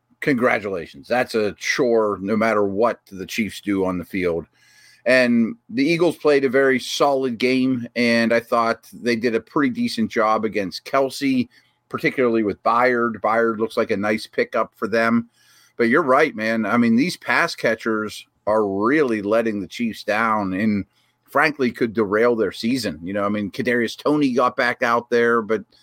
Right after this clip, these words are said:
he's not that guy. You know, we, I think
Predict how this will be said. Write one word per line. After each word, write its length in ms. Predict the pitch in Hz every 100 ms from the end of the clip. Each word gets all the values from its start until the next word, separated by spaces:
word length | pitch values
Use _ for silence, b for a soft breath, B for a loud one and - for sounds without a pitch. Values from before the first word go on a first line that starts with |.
| b b
he's 260 | - 131 -
not 240 | - -
that 280 | 101 95 -
guy. 500 | 98 90 92 98 98 b b b
You 80 | 113
know, 80 | 107
we, 120 | 113
I 100 | 110
think 180 | 123 113